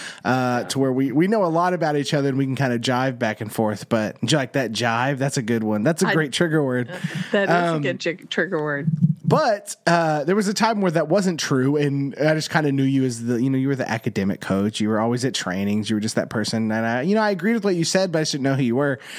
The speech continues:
Speaker 1: And we were at this guided reading training that we were forced to be at for middle school.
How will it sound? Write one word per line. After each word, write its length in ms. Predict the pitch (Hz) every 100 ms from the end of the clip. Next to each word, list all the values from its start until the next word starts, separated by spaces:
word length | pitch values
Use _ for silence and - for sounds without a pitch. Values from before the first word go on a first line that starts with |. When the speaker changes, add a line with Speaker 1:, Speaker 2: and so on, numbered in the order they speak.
| - - - _
Speaker 1:
And 160 | 165 156
we 100 | 165
were 120 | 175
at 200 | 160 165
this 160 | 165 123
guided 380 | 131 123 185 156
reading 360 | 143 151 151
training 400 | 139 123 110 117
that 100 | 117
we 100 | 110
were 100 | 117
forced 520 | 110 - 123 151 - -
to 80 | 131
be 260 | 110 101
at 240 | 98 120 -
for 180 | 123
middle 240 | 110 110 107
school. 480 | - 110 98 139